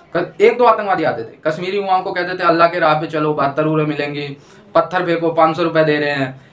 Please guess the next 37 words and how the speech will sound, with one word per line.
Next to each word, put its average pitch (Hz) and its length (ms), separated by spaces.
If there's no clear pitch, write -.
ये 220 100
सब 226 160
होता 180 180
था। 147 420
झ-, - 40
झंडा 175 260
जलाओ, 175 260
एक 165 180
हजार 165 180
देंगे, 156 200
पाकिस्तान 170 480
जिंदाबाद 165 380
लगाओ, 156 220
पन्द्रह 156 220
सौ 170 120
देंगे। 151 280
ऐसे 214 260
ऐसे 226 140
ये 214 280
बा-, 143 400
बातें 156 220
करते 120 200
थे। - 220
भाई, 220 220
उस 180 220
समय 220 160
गवर्नमेंट 208 320
का 214 60
ये 214 160
कहना 220 280
था 226 100
कि 175 140
किसी 156 200
पे 151 100
गोली 131 240
नहीं 175 120
चलाएं। 160 320